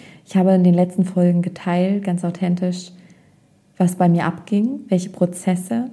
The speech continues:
dass ich ein ganz tiefes, tief sitzendes Trauma geheilt habe, von dem ich dachte, das ist längst geheilt. Und dann,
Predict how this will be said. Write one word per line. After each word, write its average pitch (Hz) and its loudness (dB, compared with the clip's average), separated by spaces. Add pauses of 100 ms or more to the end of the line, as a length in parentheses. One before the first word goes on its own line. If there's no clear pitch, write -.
(720)
dass 185 -2
ich 180 -6
ein 180 4
ganz 196 2
tiefes, 196 -2
tief 220 -4
sitzendes 185 -4
Trauma 190 0
geheilt 185 -2
habe, 175 -2
von 175 2
dem 180 4
ich 180 0
dachte, 175 0
das 175 0
ist 175 -2
längst 185 2
geheilt. 185 -2
Und 180 2
dann, 170 0